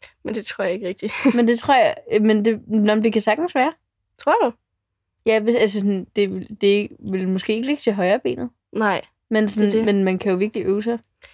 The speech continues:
Speaker 2: på det, og sådan. Men det er jo positivt, et kompliment, at du får det at vide, eller sådan, ikke?
Speaker 1: Ja, ja.
Speaker 2: Det er jo
Speaker 1: <laughs> Altså, jeg har jo gået til teater i nogle år, ikke?
Speaker 2: Mm.
Speaker 1: Og jeg har primært været den, der skulle spille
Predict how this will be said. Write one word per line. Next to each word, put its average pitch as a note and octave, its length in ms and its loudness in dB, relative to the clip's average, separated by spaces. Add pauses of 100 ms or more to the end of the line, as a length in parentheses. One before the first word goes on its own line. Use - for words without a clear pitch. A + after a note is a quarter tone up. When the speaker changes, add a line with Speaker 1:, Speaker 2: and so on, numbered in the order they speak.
(240)
Speaker 2:
på A3+ 80 -4
det, A3 140 0
og G3+ 60 -4
sådan. G#3 120 -8
Men F#3+ 140 -2
det G3+ 60 4
er A3+ 60 6
jo A3 220 2 (240)
positivt, G3+ 600 -2
et F#3 120 -6
kompliment, E3 480 -2
at F3+ 160 -8
du F3+ 60 -10
får - 160 -14
det - 140 -4
at E3+ 100 -6
vide, E3 160 -8
eller F3 180 -6
sådan, - 160 -8
ikke? A3+ 340 0
Speaker 1:
Ja, C4 100 4
ja. G#3+ 140 0 (440)
Speaker 2:
Det G#3 140 4
er G#3 240 2
jo A#3+ 80 6
Speaker 1:
<laughs> - 80 -6
Altså, G#3+ 320 2 (560)
jeg G3+ 120 0
har G#3+ 80 2
jo G#3 120 0
gået G#3 240 2
til - 320 0 (160)
teater A3 360 0
i A3+ 80 0
nogle G3 240 0
år, D#3 160 -4
ikke? E4+ 120 0 (480)
Speaker 2:
Mm. A3 220 6 (260)
Speaker 1:
Og G#3 100 2
jeg G3 180 2
har G3 260 0 (100)
primært C4+ 560 2
været G3+ 280 -2
den, G3+ 160 2
der G#3 100 -2
skulle - 220 -8
spille F#3+ 380 -2